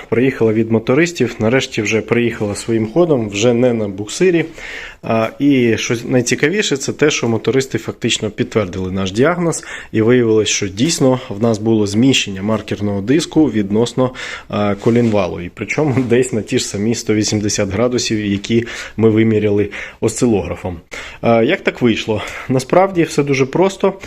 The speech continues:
Е, був встановлений неправильний колінвал, тобто той вживаний колінвал, який власник самий приніс, він виявився дуже схожим, але трошечки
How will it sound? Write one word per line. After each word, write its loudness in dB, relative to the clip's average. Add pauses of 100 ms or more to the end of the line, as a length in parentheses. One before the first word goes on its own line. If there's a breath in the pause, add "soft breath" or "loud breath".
(300 loud breath)
Е, 4
був 4
встановлений 2
неправильний 2
колінвал, 0
тобто -8
той 4
вживаний 0
колінвал, 2
який 2
власник 0
самий -2
приніс, 0
він 2
виявився 2
дуже 2
схожим, 2
але 4
трошечки 0